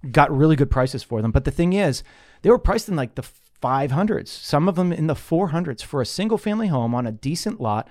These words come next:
Yeah, they're smaller homes, but, you know, there was room to move there, right? There was room to move because the prices were still low. Now, my other theory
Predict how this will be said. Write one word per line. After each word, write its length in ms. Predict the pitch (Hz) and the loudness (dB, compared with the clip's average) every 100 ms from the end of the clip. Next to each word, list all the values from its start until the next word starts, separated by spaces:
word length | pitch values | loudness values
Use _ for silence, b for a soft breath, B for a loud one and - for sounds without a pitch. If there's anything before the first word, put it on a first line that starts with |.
| b b b | b b b
Yeah, 240 | 208 226 | 2 4
they're 140 | 196 185 | 4 0
smaller 400 | - 185 185 123 | -2 -4 -2 -2
homes, 440 | 170 - 120 98 | -2 -4 -4 -8
but, 340 | - 131 - - _ _ _ _ _ _ | 0 0 0 -8 _ _ _ _ _ _
you 120 | 156 156 | 0 4
know, 200 | 131 b b b b - | 4 b b b b 0
there 140 | 147 | 2
was 160 | 170 151 | 2 0
room 260 | 123 147 139 | -2 -2 -2
to 100 | 151 | 0
move 260 | 175 226 | 0 0
there, 300 | 117 92 107 - | -4 -6 -8 -6
right? 220 | 113 135 | -6 -2
There 100 | 139 | -2
was 140 | 131 | -4
room 240 | 117 180 180 | -4 -4 -2
to 120 | 165 | -2
move 240 | 165 165 110 | 0 -2 -2
because 260 | 123 123 | -6 -6
the 80 | - | -8
prices 400 | - 123 123 107 | -6 -6 -6 -10
were 80 | 117 | -10
still 320 | - 120 113 | -6 -4 0
low. 360 | 123 127 101 - b b b b b b | 2 2 0 -8 b b b b b b
Now, 120 | 156 | 2
my 160 | 151 151 - | 4 2 2
other 240 | 240 269 | 2 2
theory 640 | - 214 240 160 113 110 | 0 2 4 4 4 0